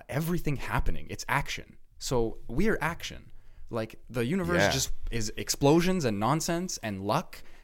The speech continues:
Speaker 1: And, uh, maybe there's a bunch of them, and we're the ones that
Speaker 2: We are
Speaker 1: we end up
Speaker 2: action. That's a great way to say it. Because, like, e-, i-, in, if we go back to the, like, the first thing that, that we said about us being electric,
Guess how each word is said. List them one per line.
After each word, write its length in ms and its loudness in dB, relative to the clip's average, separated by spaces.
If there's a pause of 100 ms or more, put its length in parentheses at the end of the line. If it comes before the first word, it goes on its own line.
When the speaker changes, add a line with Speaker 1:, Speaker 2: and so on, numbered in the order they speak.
Speaker 1:
And, 420 -4
uh, 140 -6
maybe 140 -2
there's 120 0
a 60 -6
bunch 260 -2
of 60 -6
them, 180 -4
and 140 -4
we're 120 0
the 80 -4
ones 380 -6
that 220 -8
Speaker 2:
We 100 0
are 140 -2
Speaker 1:
we 80 -2
end 200 2
up 80 0
Speaker 2:
action. 320 -6
That's 140 -8
a 60 -6
great 160 -2
way 60 -4
to 40 -6
say 180 -4
it. 120 -4
Because, 260 0
like, 220 2
e-, 140 2 (260)
i-, 100 -4 (320)
in, 380 -2 (240)
if 120 -8
we 60 -4
go 140 2
back 180 2
to 80 -6
the, 180 -4
like, 140 -6
the 100 -10
first 240 -4
thing 140 -4
that, 140 -8 (200)
that 200 -6 (180)
we 80 -14
said 160 -10
about 180 -6
us 140 -4
being 300 -6
electric, 520 -4